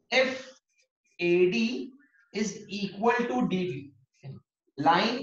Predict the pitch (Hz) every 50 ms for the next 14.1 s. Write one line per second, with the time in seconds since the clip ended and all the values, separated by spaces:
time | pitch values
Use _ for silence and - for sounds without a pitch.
0 | - - 220 214 233 240 247 247 - - 180 175 175 180 175 - 160 147 - -
1 | - _ - - 160 160 160 156 175 208 - 349 - - _ _ _ _ _ 175
2 | 175 170 175 190 185 - - - 208 208 220 220 202 170 156 135 139 165 196 190
3 | - - _ _ _ - - - 160 - - - 208 208 - 226 240 240 240 247
4 | 240 240 - 147 - - - - - - 131 131 139 156 180 196 190 170 180 170
5 | 170 175 175 170 - 143 147 151 135 151 160 185 - - - _ _ _ _ _
6 | _ 147 147 151 147 - 185 175 185 190 185 208 208 208 208 - - 156 160 196
7 | 180 - - - - _ - 262 277 277 - - - - - - 180 165 - 180
8 | 170 170 170 170 - 175 170 156 165 165 - - - - - _ _ - - 170
9 | 175 175 175 180 185 - - 160 160 160 160 175 202 214 202 - - 190 190 190
10 | 185 208 196 - 147 143 156 170 180 202 175 - 135 - - - _ _ _ _
11 | _ _ _ 160 175 180 180 170 - - 175 180 180 196 202 - 151 - - -
12 | 202 202 - - - - - 175 160 156 135 139 147 147 147 151 - - - _
13 | _ _ _ _ _ _ 175 170 175 180 180 180 208 220 254 247 - - 208 214
14 | 214 -